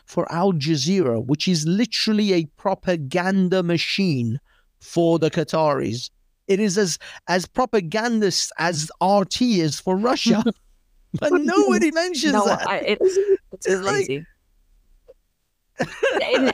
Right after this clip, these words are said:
Speaker 2: I feel like we don't mention it 'cause of what you said. It's like the devil we know. It's like, well, we have an open channel with them. I'm, I would think that we should have
Speaker 1: Yeah.
Speaker 2: said, "Okay, get every single hostage back," or U S military base in Doha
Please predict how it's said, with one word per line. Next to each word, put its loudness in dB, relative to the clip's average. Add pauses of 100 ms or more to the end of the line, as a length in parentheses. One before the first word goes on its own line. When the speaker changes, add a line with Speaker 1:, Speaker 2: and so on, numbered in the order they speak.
Speaker 2:
I 2
feel 0
like -2
we 0
don't 0
mention -2
it -2
'cause -2
of -2
what 0
you 0
said. 0
It's -2
like -2
the 2
devil 2
we 2
know. 2
It's -2
like, -2
well, 2
we 2
have -2
an 0
open 0
channel 0
with 0
them. -2 (280)
I'm, 2 (680)
I 0
would 0
think 0
that 0
we 2
should 0
have 0
Speaker 1:
Yeah. -4
Speaker 2:
said, 2
"Okay, 0
get 0
every 0
single 0
hostage -2
back," -4
or 0 (380)
U 2
S -2
military 2
base 0
in 2
Doha 0